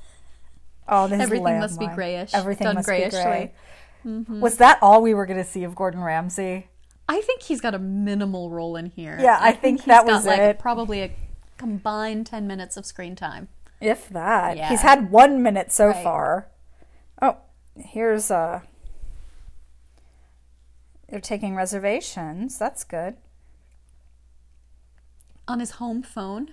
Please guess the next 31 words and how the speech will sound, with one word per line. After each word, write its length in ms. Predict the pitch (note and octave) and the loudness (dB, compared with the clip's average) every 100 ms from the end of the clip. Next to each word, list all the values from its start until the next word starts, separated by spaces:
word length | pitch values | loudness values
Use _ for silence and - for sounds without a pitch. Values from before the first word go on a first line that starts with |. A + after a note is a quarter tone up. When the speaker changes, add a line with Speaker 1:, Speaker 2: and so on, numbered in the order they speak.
| - - - _ - _ _ _ - - | -18 -20 -20 _ -20 _ _ _ -18 -8
Speaker 1:
In 160 | G3 | -6
bed. 720 | F3 F#3 E3 F3 G#3 C4+ B3+ - | -4 -2 0 0 -2 -2 -8 -10
Speaker 2:
In 140 | A3+ G3+ | -10 -8
bed. 540 | F#3+ F#3 G#3+ C4+ D4+ - - _ - | -6 -6 -6 -8 -10 -16 -20 _ -14
Speaker 1:
Can 120 | - | -4
Speaker 2:
It's 80 | B3+ | 0
Speaker 1:
someone 180 | D4 F4 | 4 4
write 180 | D4+ C#4+ | 4 4
a 20 | |
Speaker 2:
not 120 | C#4+ | 6
a 40 | C#4 | 4
Speaker 1:
review 200 | C4 B3 | 4 6
of 100 | B3+ | 6
Speaker 2:
very 60 | - | 8
Speaker 1:
how 100 | A#3+ | 6
shitty 260 | A#3 - A3 | 4 0 -2
Speaker 2:
good 140 | A3+ | 2
Speaker 1:
that 180 | F3+ F#3 | 2 2
is? 60 | F#3+ | 0
Speaker 2:
way 480 | F#3+ F#3 F3+ F3+ G3 | -4 -4 -4 -4 -2
Speaker 1:
It's 120 | - | 0
like, 120 | F4+ | 2
is 120 | G#4+ | 4
this 160 | G#4+ A4+ C5 | 6 6 6
a 20 | |
world 300 | B3 C4 C4+ | 6 4 6
with 180 | C#4 C#4 | 2 6
no 200 | C4 B3+ | 6 6
Speaker 2:
to 60 | |
take 100 | A3 | 2
Speaker 1:
Yelp? 340 | G3+ F#3 A3+ | 2 4 4